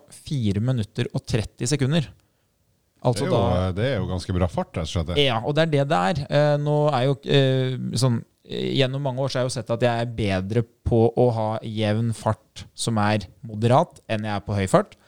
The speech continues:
Speaker 1: Men, eh, det begynner jo å bli veldig bra til meg å være.
Speaker 2: Så fire tretti, er ikke det sånn tretten og en halv kilometer i timen-aktig, bare for å regne om til en tredemølle?
Speaker 1: Jo,
Speaker 2: Ja.
Speaker 1: stemmer. Eh, tretten komma en eller noe sånt, eh, tror jeg.
Speaker 2: Og det,
Speaker 1: Sirkus.
Speaker 2: og det, da er det bare for å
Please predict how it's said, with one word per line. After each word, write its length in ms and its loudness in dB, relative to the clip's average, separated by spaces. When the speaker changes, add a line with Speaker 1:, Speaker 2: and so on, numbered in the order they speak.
Speaker 1:
Men, 300 2
eh, 240 0
det 120 0
begynner 240 0
jo 60 -4
å 20 -6
bli 160 0
veldig 220 -2
bra 140 -2
til 160 -2
meg 280 2
å 60 0
være. 320 0
Speaker 2:
Så 100 -10
fire 380 2
tretti, 340 -4
er 120 2
ikke 120 -4
det 140 -2
sånn 180 0
tretten 300 -6
og 80 0
en 80 4
halv 100 0
kilometer 380 -4
i 80 -4
timen-aktig, 600 -2
bare 140 -2
for 160 -6
å 500 -2
regne 220 -2
om 140 -2
til 160 -4
en 120 -2
tredemølle? 520 -2
Speaker 1:
Jo, 140 2
Speaker 2:
Ja. 180 -20
Speaker 1:
stemmer. 380 2
Eh, 540 4
tretten 400 -2
komma 320 6
en 240 4
eller 160 2
noe 80 2
sånt, 220 2
eh, 160 2
tror 180 -2
jeg. 40 -14
Speaker 2:
Og 80 -2
det, 220 0
Speaker 1:
Sirkus. 100 -10
Speaker 2:
og 80 -4
det, 400 6
da 160 4
er 60 6
det 100 2
bare 120 4
for 120 0
å 60 -4